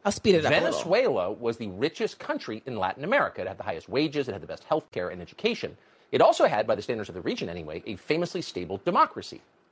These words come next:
Speaker 2: Then came an energy crisis, and Venezuela wound up with inflation.
Speaker 1: We know where
Speaker 2: Times
Speaker 1: this
Speaker 2: it
Speaker 1: is
Speaker 2: reached
Speaker 1: going, right?
Speaker 2: a hundred percent a year. Inflation makes people poor, so in a very short time, the poverty rate in Venezuela doubled. By nineteen ninety-five, sixty-six percent of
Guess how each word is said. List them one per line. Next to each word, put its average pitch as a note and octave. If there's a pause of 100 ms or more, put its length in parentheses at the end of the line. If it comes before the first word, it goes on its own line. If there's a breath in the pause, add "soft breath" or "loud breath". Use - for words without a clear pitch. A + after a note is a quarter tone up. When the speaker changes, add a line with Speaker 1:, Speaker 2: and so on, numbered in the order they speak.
(380)
Speaker 2:
Then B3+
came D4+
an G#3+
energy F#3+
crisis, - (100)
and F#2+
Venezuela B2
wound F2
up -
with G#2+
inflation. G#3+
Speaker 1:
We A3
know A#3+
where G#3+
Speaker 2:
Times G#3+
Speaker 1:
this F#3
Speaker 2:
it -
Speaker 1:
is D3+
Speaker 2:
reached -
Speaker 1:
going, D3
right? -
Speaker 2:
a C#3+
hundred D3
percent F#2+
a -
year. F#3 (520)
Inflation C4
makes A3+
people C#3+
poor, D4+
so -
in A2+
a G#2+
very C#3
short D3
time, A2
the F#2+
poverty B3
rate F2+
in A2+
Venezuela G2+
doubled. D#3 (420)
By B2+
nineteen B3
ninety-five, G3
sixty-six -
percent F3
of C3